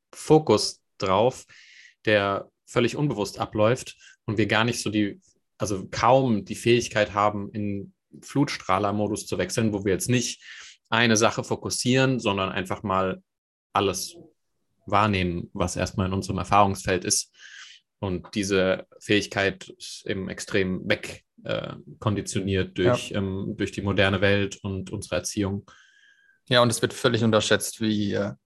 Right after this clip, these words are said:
Speaker 2: wie stark wir, deshalb ist es auch nicht einfach, aber das heißt nicht, dass es unmöglich ist, wenn,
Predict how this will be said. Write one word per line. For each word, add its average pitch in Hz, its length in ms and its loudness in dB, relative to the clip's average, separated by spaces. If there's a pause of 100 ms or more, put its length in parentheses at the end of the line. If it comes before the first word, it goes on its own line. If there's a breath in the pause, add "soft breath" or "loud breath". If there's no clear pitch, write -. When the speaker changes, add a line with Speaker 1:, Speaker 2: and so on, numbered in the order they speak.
(360)
Speaker 2:
wie - 80 -2
stark - 420 2
wir, 98 380 0 (100)
deshalb 110 220 2
ist 104 120 -2
es 101 60 -2
auch 92 120 -2
nicht 113 200 2
einfach, 117 500 0 (140)
aber 101 280 2 (120)
das - 140 -4
heißt 110 140 4
nicht, 120 120 0
dass 120 140 2
es - 60 -6
unmöglich 117 420 0
ist, 92 180 -4
wenn, 98 360 -2